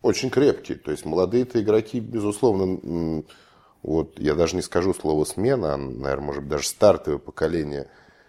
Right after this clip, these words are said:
игроков, которые относятся к покеру профессионально, молодых, оно в России уже имеется, и оно очень несладкое. То есть ребята подготовленные технически, и профессионально, и оказываясь с ними за столами, ты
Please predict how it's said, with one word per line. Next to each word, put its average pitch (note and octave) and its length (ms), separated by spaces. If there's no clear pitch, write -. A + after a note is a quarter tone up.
игроков, E2 520
которые D2+ 360
относятся D#2 400
к - 100
покеру D2 380
профессионально, E3 640
молодых, F2 580
оно F#2 440
в E2+ 140
России G2 320
уже G2 280
имеется, G3 440
и A2 40
оно B2+ 300
очень F2 380
несладкое. - 640
То F#2+ 100
есть F2 140
ребята G2 400
подготовленные F2 840
технически, D3 800
и E2+ 40
профессионально, C#3 880
и D3 120
оказываясь B2 640
с - 60
ними A#2+ 220
за G2 100
столами, C3+ 520
ты G#2+ 400